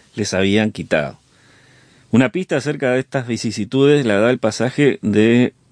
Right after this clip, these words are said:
uno, veintinueve y treinta, donde se lee,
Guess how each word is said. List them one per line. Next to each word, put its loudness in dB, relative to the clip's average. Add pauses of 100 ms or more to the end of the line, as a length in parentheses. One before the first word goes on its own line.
(160)
uno, 4 (260)
veintinueve 4
y 2
treinta, 0 (640)
donde 2
se -2
lee, 0